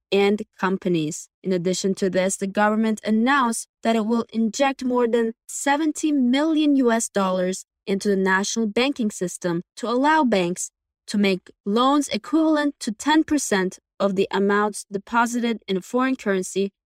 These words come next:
by users in financial institutions. Meanwhile, the controversial law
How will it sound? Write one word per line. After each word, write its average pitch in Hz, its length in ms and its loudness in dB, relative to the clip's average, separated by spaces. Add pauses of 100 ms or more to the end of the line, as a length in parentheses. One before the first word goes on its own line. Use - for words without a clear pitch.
(120)
by 180 100 0
users 196 460 0
in 175 100 -4
financial 175 540 -6
institutions. 180 880 -4 (160)
Meanwhile, 185 600 0
the 185 100 -4
controversial 196 800 -2
law 190 340 2